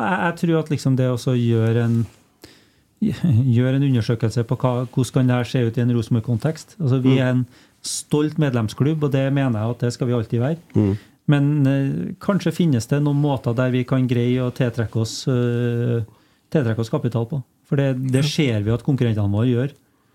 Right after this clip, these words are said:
Speaker 2: Vi har jo, hvis du ser det litt skrått, investorer i klubben. For partnere har jo investert i klubben. De har jo investert for å få bli en del av et nettverk, og så
Speaker 1: Mm.
Speaker 2: videre, og så videre, og forventer jo å få noe tilbake.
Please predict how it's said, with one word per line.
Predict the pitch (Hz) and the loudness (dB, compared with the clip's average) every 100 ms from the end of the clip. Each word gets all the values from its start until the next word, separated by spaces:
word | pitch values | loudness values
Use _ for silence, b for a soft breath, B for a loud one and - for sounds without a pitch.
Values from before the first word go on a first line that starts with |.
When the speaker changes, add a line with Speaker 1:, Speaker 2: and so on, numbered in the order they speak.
| _ - | _ 0
Speaker 2:
Vi | 120 | 0
har | - 127 101 73 73 | 2 0 2 -2 -2
jo, | 80 143 135 _ - | 0 0 -2 _ -2
hvis | 113 | -2
du | - 101 | 0 -2
ser | - 104 80 | 0 -2 -2
det | 82 | -2
litt | 98 101 - | -2 -2 -4
skrått, | - 110 - - b b b b | -4 -4 -6 -18 b b b b
investorer | 123 113 101 - 85 80 92 | 2 4 2 -2 -4 0 0
i | |
klubben. | - 92 95 92 _ | 0 0 0 -2 _
For | - | -6
partnere | - - 85 78 - 90 95 | -4 -2 -2 -2 -2 -2 -2
har | - 85 | -2 -2
jo | 85 87 | 0 0
investert | 95 82 - - 76 78 - | 2 0 0 -4 -4 -4 -4
i | 85 | -4
klubben. | - 71 71 80 - B B B | 0 -2 0 -4 -4 B B B
De | 101 | 2
har | 92 | 2
jo | 92 | 2
investert | 110 101 92 - - 90 98 95 | 2 2 2 -2 -2 0 0 -2
for | - 95 | -2 -2
å | 92 | 0
få | 98 | -2
bli | 90 85 87 | 0 0 2
en | 90 | 2
del | 90 87 90 92 | 2 0 0 0
av | 87 | -2
et | - | -2
nettverk, | 104 - - 92 95 - | -4 -4 -4 -2 -2 -4
og | 80 | -4
så | - | 0
Speaker 1:
Mm. | 78 | 2
Speaker 2:
videre, | 104 98 | 2 2
og | 82 | -2
så | 107 | -2
videre, | 92 80 | -2 -2
og | |
forventer | 95 92 85 71 - | -2 -2 -2 -4 -6
jo | 85 | -2
å | |
få | 104 90 | 0 0
noe | 85 | 0
tilbake. | 98 90 90 80 - - | -2 0 0 0 -4 -2